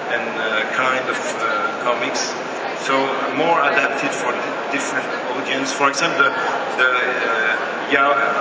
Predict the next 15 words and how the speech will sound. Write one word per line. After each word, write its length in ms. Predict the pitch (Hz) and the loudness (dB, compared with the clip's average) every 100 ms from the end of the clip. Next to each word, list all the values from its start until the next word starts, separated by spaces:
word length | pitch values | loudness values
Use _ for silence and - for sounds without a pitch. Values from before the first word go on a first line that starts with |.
| 143 131 | 0 2
yaoi 480 | 135 143 147 - 117 | 2 4 4 2 0
gen-, 400 | 117 117 117 - | 2 2 0 0
genre, 320 | 113 120 135 151 | 0 2 2 2
the 80 | 117 - | 2 4
boys 320 | 135 135 - | 2 2 2
love 260 | 147 135 135 | 4 4 2
genre 440 | 135 139 139 139 113 | 2 4 4 4 2
is 220 | - - - | 0 -2 -2
becoming 400 | - - 127 131 131 - | -4 -4 -2 -2 -2 0
very, 240 | 143 147 | 2 4
uh, 80 | 139 135 131 - - 104 - - - - - - - - | 2 0 0 0 -2 -2 -2 -2 -4 -4 -6 -6 -4 -2
uh, 400 | - - - - - 104 101 98 - | -2 -2 -2 -2 -2 -4 -4 -4 -2
high, 360 | 123 120 117 | 2 2 2
uh, 600 | 117 - 101 101 101 98 | 0 -2 -2 0 -2 -2
in, 80 | 110 | -4